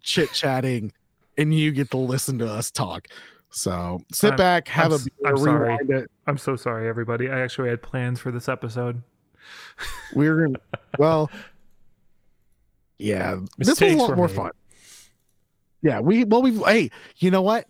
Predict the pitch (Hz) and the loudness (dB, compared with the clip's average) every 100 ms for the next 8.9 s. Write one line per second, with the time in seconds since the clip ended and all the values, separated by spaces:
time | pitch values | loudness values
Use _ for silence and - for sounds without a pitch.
0 | _ - 160 143 190 208 - 196 180 185 | _ -2 0 2 2 2 0 0 2 0
1 | - 170 156 143 - 143 127 135 165 175 | 0 0 0 -2 -2 -2 -2 0 2 4
2 | 147 143 139 135 120 120 113 - 113 104 | 2 0 0 -2 -4 -4 -6 -6 -4 -4
3 | - - 143 143 135 - 113 107 92 - | -8 -4 -2 0 -2 -4 -8 -8 -10 -14
4 | - - 123 113 92 87 117 131 170 147 | -20 -6 -4 -4 -6 -6 -4 -2 0 0
5 | 123 120 113 107 - 107 - 113 104 _ | -4 -4 -4 -4 -10 -10 -8 -8 -10 _
6 | - _ _ _ _ _ _ _ _ _ | -20 _ _ _ _ _ _ _ _ _
7 | _ _ _ _ _ - - 78 139 143 | _ _ _ _ _ -18 -8 -2 2 2
8 | 139 135 170 - 220 233 262 - | 0 2 0 4 4 4 0 -2